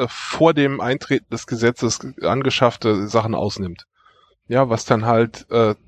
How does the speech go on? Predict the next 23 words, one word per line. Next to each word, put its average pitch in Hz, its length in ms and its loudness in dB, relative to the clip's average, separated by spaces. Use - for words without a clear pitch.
zu - 220 -2
so 110 180 2
Sachen 117 320 -2
führt, 113 440 -2
wie 110 300 -8
es 98 200 -8
ga-, - 160 -2
<laughs> 143 180 4
es - 120 -18
gab 127 180 2
diesen 120 240 -14
Fall 120 300 4
der, 107 340 0
der 113 220 -2
Guinness-Brauerei, 120 1120 4
die 107 240 -6
aus 107 220 -4
historischen 127 600 -2
Gründen 120 440 0
irgendwie 117 380 2
auf 110 200 0
einer 143 120 4
Pacht-, - 460 -4